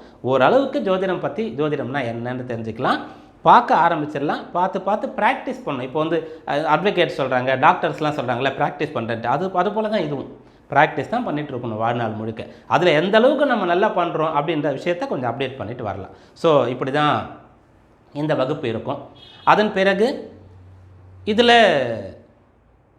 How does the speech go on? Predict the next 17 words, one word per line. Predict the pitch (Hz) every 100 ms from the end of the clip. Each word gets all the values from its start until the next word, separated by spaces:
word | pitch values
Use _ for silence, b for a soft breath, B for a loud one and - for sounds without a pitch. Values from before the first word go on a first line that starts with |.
| _
இந்த | 175 175
ஜோதிட | 185 196 180
வகுப்பு | 165 185 190
சம்பந்தமாக | - 160 156 151 143 139 160 277 285 - - -
நீங்க | 160 190 170
வந்துட்டு | 165 165 160 240 - - - _ _ _ _ _ _ _ _ -
கற்றுக்கொண்டு | 170 - 240 240 180 190 214 262 - - 123
ஜோதிடர் | 160 202 220 226 226 214 - - - _ -
ஆகுறீங்கன்ற | 156 214 226 214 196 208 220 233
ஒரு | 165 156
நிலையை | 165 190 190 262 156
நான் | 165 180
உங்களுக்கு | 180 175 170
வந்து | 202 226
பல | 160
ஜாதகங்களை | 156 160 156 202 190 156 123
அனுப்பி | 143 151 175 285 -